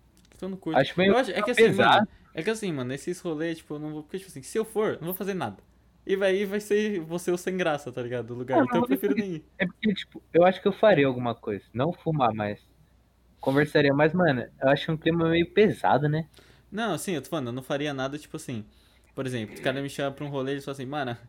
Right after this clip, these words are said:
Speaker 1: cê é louco, mano, bebemos muito, fumamos demais." E eu ia ficar assim, "Caraca, mano, você viu o trailer de Space Jam dois?" Tá ligado?
Speaker 2: <laughs>
Speaker 1: Aí,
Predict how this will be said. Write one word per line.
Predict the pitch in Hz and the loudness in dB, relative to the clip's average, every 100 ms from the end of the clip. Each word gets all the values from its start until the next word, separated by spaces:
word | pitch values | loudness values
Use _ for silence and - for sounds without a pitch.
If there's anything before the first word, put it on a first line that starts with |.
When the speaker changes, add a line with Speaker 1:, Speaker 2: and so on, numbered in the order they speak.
| - - _ | -20 -20 _
Speaker 1:
cê | - | -6
é | 147 | -2
louco, | 160 156 139 | -2 -2 -2
mano, | 139 123 | -4 -2
bebemos | 127 135 139 143 147 | -4 -4 -4 -6 -8
muito, | 147 143 139 | -8 -8 -8
fumamos | 143 147 147 147 | -8 -8 -6 -6
demais." | 147 147 139 135 | -4 -4 -4 2
E | |
eu | 131 | 4
ia | 120 | 4
ficar | - 151 | 2 -4
assim, | 147 123 - _ | -4 -10 -10 _
"Caraca, | 127 131 135 | -4 -4 -6
mano, | 117 | -10
você | - 127 | -8 -6
viu | 131 139 123 _ _ 123 | -4 -4 -6 _ _ -16
o | |
trailer | - 131 135 131 123 | -6 -2 0 0 -2
de | 120 | -4
Space | 123 - 127 131 123 - | -10 -6 -4 -4 -6 -6
Jam | 120 120 | -4 -4
dois?" | 113 127 127 - _ _ | -2 -2 -4 -14 _ _
Tá | 117 | -14
ligado? | 110 113 _ _ _ | -12 -14 _ _ _
Speaker 2:
<laughs> | - 240 - 381 359 349 311 - _ - | 2 2 4 4 6 6 4 2 _ -2
Speaker 1:
Aí, | 143 151 | 2 2